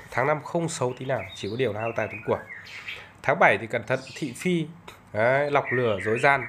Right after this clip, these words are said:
vân vân, tiểu nhân ám hại. Tháng bảy nên, tháng sáu quên. Đấy, tháng sáu là cẩn thận là tranh chấp, thị phi, tiểu nhân ám hại, lọc lừa, chị nên cẩn trọng tháng sáu. Cẩn thận làm ơn mắc oán tháng sáu. Tháng,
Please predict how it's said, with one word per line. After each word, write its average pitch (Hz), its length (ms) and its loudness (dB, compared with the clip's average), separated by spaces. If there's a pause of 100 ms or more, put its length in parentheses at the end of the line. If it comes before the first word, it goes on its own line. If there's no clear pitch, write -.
(120)
vân 127 140 -2
vân, 135 160 2 (100)
tiểu 104 120 -4
nhân 113 160 -4
ám 120 160 -2
hại. 131 120 2 (520)
Tháng 143 140 -2
bảy 113 180 4
nên, 117 180 -6 (280)
tháng 123 200 2
sáu 135 320 6
quên. 180 160 4 (760)
Đấy, 107 200 -2
tháng 127 120 2
sáu 127 240 0
là 143 160 2
cẩn 104 160 2
thận 107 220 -4
là 95 100 -2
tranh 135 260 0
chấp, 165 240 0
thị 113 160 -8
phi, 135 220 -4
tiểu 113 200 -2
nhân 117 180 -2
ám 120 200 -2
hại, 135 180 0
lọc 101 240 -2
lừa, 101 200 0 (180)
chị 117 140 -8
nên 120 160 -2
cẩn 98 180 -2
trọng - 200 -4
tháng 95 120 -4
sáu. 95 240 -4 (560)
Cẩn - 120 -2
thận 117 160 -2
làm 107 220 2
ơn 117 140 -4
mắc 131 140 2
oán 98 220 2
tháng 113 100 -4
sáu. 101 200 0 (1200)
Tháng, 131 200 2